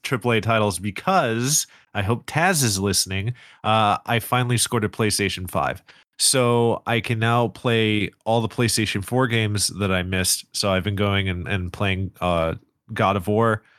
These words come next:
and I bought Ghosts of Tsushima, the director's cut.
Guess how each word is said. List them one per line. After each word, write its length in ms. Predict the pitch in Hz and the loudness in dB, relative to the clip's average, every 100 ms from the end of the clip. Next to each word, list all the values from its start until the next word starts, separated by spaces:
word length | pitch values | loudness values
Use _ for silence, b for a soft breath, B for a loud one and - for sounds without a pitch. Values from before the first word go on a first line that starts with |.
| b _ _ | b _ _
and 460 | 101 98 92 87 87 | -2 0 0 0 -2
I 320 | - 90 90 80 - | -2 0 0 -4 -4
bought 380 | 104 101 95 - - | 0 2 0 -6 -4
Ghosts 340 | 107 101 - | -2 0 -2
of 120 | 98 | -2
Tsushima, 1000 | - - 98 - - 120 185 220 214 196 _ | -2 -2 -2 -6 -4 -2 0 2 2 -2 _
the 120 | 117 | -4
director's 480 | 92 104 139 170 156 | 0 0 0 0 -2
cut. 300 | - 180 - | 0 0 0